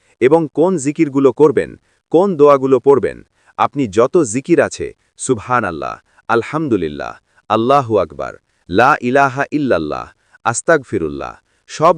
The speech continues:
দোয়াগুলো জিকিরগুলো বসে বসে করবেন, যতবার পারেন আপনি করবেন, কোনো সমস্যা নাই। করার পর আপনি আল্লাহ রব্বুল আলামিনের কাছে দুই হাত উঠিয়ে দোয়া করতে হবে। যত জিকির আজকার করছেন, যত কিছু করছেন, জিকির আজকার শেষ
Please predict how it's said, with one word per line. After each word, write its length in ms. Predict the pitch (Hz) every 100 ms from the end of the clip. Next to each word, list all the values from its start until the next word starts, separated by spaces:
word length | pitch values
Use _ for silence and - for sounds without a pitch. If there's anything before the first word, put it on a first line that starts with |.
| 139
দোয়াগুলো 420 | 151 143 147 151
জিকিরগুলো 560 | 104 120 165 151 135 143
বসে 300 | 104 107 -
বসে 260 | 127 98 95
করবেন, 360 | 80 76 67 62 _ _ _
যতবার 500 | 82 110 135 175 160 156
পারেন 280 | 123 139 139
আপনি 220 | 107 113
করবেন, 360 | - 78 69 64 - _ _ -
কোনো 160 | 180 208
সমস্যা 460 | - 110 90 -
নাই। 180 | 71 57 - _ _ _ -
করার 280 | 127 156
পর 200 | 156 160 156
আপনি 240 | 120 131 131
আল্লাহ 320 | 110 120 147 123
রব্বুল 320 | 123 110 123
আলামিনের 520 | 98 104 113 123 123
কাছে 260 | 113 110 -
দুই 260 | 95 98 139
হাত 260 | 110 113 127
উঠিয়ে 280 | 110 - 127
দোয়া 260 | 98 104 123
করতে 300 | 113 87 87
হবে। 260 | 80 67 58 _ _ _ _
যত 280 | 92 127 147
জিকির 380 | 190 110 139 156
আজকার 340 | 123 - 131 113
করছেন, 400 | 135 123 - 69 57 _ _ 85
যত 260 | 120 139
কিছু 300 | 208 190 - 160
করছেন, 400 | 127 101 85 67 - _ _
জিকির 340 | 82 135 180 160
আজকার 320 | 131 - 135
শেষ 260 | - 147